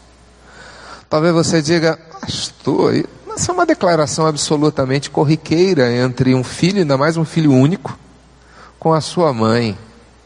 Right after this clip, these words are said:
Não era. Ah, eu fui separado da minha mãe com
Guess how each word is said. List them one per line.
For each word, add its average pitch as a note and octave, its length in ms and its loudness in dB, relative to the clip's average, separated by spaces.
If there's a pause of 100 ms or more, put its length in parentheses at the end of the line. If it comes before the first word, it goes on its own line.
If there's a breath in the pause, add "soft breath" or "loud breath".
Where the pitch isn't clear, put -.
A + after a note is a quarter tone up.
(1400)
Não A2 380 0
era. F2+ 320 0 (1900 loud breath)
Ah, G#2+ 840 2
eu A2+ 100 0
fui A#2 160 -2
separado B2+ 1040 0 (460)
da A#2+ 160 0
minha B2+ 240 -2
mãe B2 460 0
com B2+ 960 0